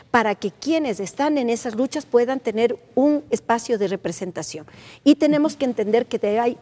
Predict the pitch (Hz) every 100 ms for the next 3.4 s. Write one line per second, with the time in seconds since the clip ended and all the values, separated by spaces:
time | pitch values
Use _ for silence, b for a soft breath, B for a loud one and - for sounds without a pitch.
0 | - 240 262 277 233 - 185 196 254 285
1 | B B B B - 247 285 294 - 302
2 | 302 302 285 233 233 - 220 214 202 190
3 | 185 190 202